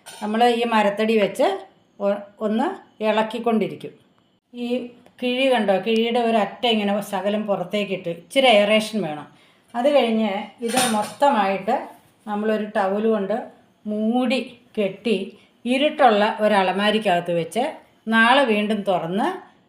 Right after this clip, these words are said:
അത് വീണ്ടും ഇളക്കുന്നു. കിഴി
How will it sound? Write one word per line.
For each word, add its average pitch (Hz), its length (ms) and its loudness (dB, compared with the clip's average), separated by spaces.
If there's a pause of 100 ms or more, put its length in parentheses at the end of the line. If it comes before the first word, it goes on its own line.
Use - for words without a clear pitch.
(140)
അത് 202 100 0 (100)
വീണ്ടും 185 300 0 (240)
ഇളക്കുന്നു. 185 460 0 (1600)
കിഴി 269 240 -2